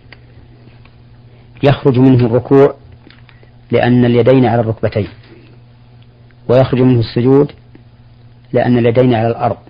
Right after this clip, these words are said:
ويخرج منه الجلوس لأن اليدين على الفخذين أو الركبتين، فيبقى ما عدا ذلك وهو القيام قبل الركوع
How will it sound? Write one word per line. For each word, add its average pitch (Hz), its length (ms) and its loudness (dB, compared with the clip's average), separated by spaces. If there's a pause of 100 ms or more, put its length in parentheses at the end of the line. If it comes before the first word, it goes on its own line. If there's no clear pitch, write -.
(1080)
ويخرج 127 360 0
منه 131 200 2
الجلوس 131 400 2 (760)
لأن 120 200 0
اليدين 120 380 0
على 117 320 -4 (220)
الفخذين 117 460 -6 (1200)
أو 127 120 2
الركبتين، 120 500 -4 (1500)
فيبقى 131 380 2
ما 123 140 0
عدا 113 180 -2 (100)
ذلك 143 300 -4 (1800)
وهو 113 500 0
القيام 123 520 -2
قبل 120 220 -2
الركوع 123 580 -2